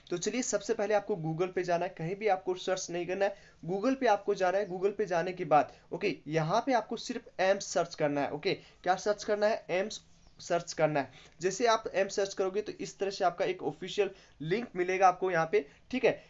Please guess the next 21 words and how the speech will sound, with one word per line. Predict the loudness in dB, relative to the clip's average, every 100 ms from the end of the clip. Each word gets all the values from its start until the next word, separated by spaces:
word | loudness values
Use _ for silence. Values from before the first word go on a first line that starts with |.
| -14
इस | -10
पे | 2 4
आपको | 4 0
just | -2 -2 -4
क्लिक | -8 -10 -2
कर | 2
लेना | 2 2 -2
है, | -4
just | -8 -8
क्लिक | -8 -10 -2
करिए। | 0 0 -4 -8 -20 -14 -6
ठीक | 0
है, | 0 -2 -20 -20 -4
क्लिक | -2 2
करने | 4 4 2
के | 0 2
बाद | 4 4 4
आपको | 0 2 -2
इस | -2 -6 -2
तरह | -2
से | 0 -2 -4